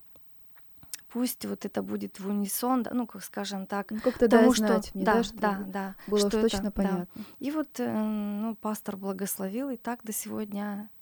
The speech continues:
Speaker 1: я, я здесь.
Speaker 2: Мгм. Слава Богу, еще одно сообщение. А, могут ли дети еще дополнительно заниматься с преподавателями воскресной школы? Есть ли у вас такая неуспеваемость <laughs> некая?
Speaker 1: <laughs> Ой, так интересно.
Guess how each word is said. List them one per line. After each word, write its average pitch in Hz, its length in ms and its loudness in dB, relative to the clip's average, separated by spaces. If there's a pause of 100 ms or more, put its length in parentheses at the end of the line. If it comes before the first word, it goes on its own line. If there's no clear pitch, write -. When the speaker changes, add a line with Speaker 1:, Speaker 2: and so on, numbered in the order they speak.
(100)
Speaker 1:
я, 196 220 -8 (220)
я 196 160 -6
здесь. 190 420 -12 (260)
Speaker 2:
Мгм. 190 440 -2 (200)
Слава 214 340 0
Богу, 202 380 0
еще 220 280 0
одно 202 440 2
сообщение. 190 680 -2 (640)
А, 208 540 2
могут 320 400 8
ли 254 100 4
дети 220 380 4
еще 196 640 4
дополнительно 202 720 6
заниматься 190 520 0
с - 40 -10
преподавателями 202 760 2
воскресной 196 520 -6
школы? - 340 -8 (300)
Есть - 200 -2
ли 214 60 2
у - 20 -2
вас 190 120 -6
такая - 240 2
неуспеваемость 262 840 4
<laughs> - 800 4
некая? 262 640 10 (240)
Speaker 1:
<laughs> 320 220 -12
Ой, 233 120 -4
так 214 240 -6
интересно. 220 680 -2